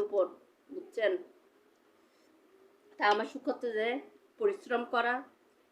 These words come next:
নিজের পায়ে নিজে কিছু একটা করা, আর বাচ্চা দুটাকে মানুষ করা, আর কিছু নাই আমার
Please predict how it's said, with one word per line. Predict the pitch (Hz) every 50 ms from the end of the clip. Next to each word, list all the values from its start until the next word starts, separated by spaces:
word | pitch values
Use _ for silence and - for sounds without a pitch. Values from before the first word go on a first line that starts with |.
| _ - 214
নিজের | 208 202 208 202 208
পায়ে | 202 196 196 190 190 190
নিজে | 190 190 180 190 180 180
কিছু | - 170 - 208 208
একটা | - 240 226 - 208
করা, | 190 190 202 214 226 269 285 - - - _ _ _ _ -
আর | 196 185 190
বাচ্চা | 180 180 185 185 170
দুটাকে | 185 - 247 - 208 202 180
মানুষ | 170 175 - - -
করা, | 180 - 175 160 - - - - - - -
আর | 381 - -
কিছু | 370 359 - - 190
নাই | 185 185 180 180
আমার | 175 175